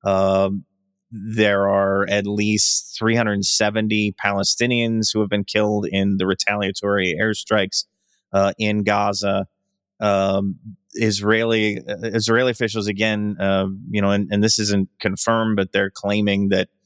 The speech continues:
uh, their security forces killed some four hundred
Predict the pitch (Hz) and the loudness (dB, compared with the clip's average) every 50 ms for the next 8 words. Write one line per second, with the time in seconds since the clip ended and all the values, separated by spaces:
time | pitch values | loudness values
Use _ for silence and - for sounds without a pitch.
0 | _ _ _ _ _ _ - 101 98 98 98 95 98 101 101 95 - - - - | _ _ _ _ _ _ 0 2 4 4 2 0 0 0 0 0 -2 -4 -2 0
1 | 110 110 110 104 - - 104 101 - 92 - - - 110 98 101 101 98 - - | 0 0 0 0 0 -2 -2 -2 0 -2 -4 -2 0 0 2 2 0 0 0 0
2 | - 101 98 98 98 - - - 101 104 110 110 98 98 98 101 101 98 101 101 | 0 0 0 -2 -4 -6 -6 -4 0 2 2 2 2 0 -2 -2 0 0 2 2
3 | 101 98 98 - | 2 0 -2 -6